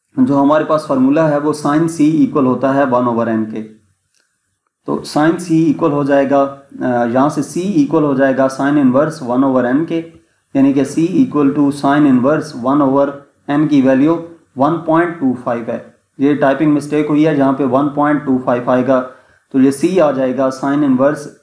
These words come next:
zero point eight के, वन divided by one point two five, ज़ीरो पॉइंट एट ही आएगा।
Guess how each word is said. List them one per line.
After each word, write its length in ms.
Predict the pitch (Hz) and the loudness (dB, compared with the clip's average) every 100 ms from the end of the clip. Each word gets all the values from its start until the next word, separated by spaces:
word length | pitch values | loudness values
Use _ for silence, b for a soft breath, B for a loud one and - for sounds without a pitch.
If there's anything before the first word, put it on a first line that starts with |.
| 120 | -4
zero 260 | 120 147 | 0 0
point 360 | 160 143 147 139 | 0 -2 -2 -2
eight 260 | 151 160 | -2 -2
के, 280 | 180 175 - _ _ _ _ _ _ _ _ _ _ _ _ _ _ _ _ _ _ _ _ _ _ _ _ _ _ _ _ _ _ _ _ _ _ _ _ - | -4 -8 -10 _ _ _ _ _ _ _ _ _ _ _ _ _ _ _ _ _ _ _ _ _ _ _ _ _ _ _ _ _ _ _ _ _ _ _ _ -8
वन 440 | 127 - 139 135 170 | -8 -4 -2 0 0
divided 440 | 147 135 143 156 | 0 0 0 -2
by 100 | 143 123 | -2 0
one 180 | 143 156 | -2 -2
point 200 | 151 143 | -2 0
two 120 | 165 165 | 0 2
five, 160 | 160 160 - _ | 0 -2 -10 _
ज़ीरो 220 | 123 135 | -2 0
पॉइंट 280 | 131 135 131 | 2 0 0
एट 200 | 139 131 | -2 -2
ही 160 | 131 131 | 0 0
आएगा। 300 | 110 110 | 0 -4